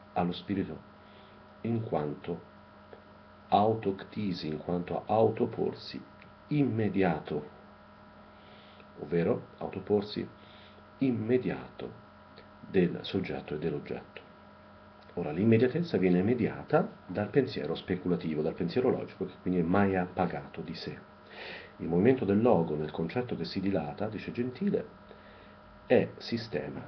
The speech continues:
un movimento che si chiude e conchiude, che non può perdurare altrimenti che come ripetizione.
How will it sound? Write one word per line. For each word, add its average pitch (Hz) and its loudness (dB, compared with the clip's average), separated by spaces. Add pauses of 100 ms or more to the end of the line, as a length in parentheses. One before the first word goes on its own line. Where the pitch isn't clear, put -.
(100)
un 92 -4
movimento 135 2
che 98 -6
si 101 -4
chiude 175 0
e - 2
conchiude, - 0
che 90 -2
non 87 2
può 120 4
perdurare 131 -2
altrimenti 95 -4
che 101 0
come 85 -4
ripetizione. 92 -4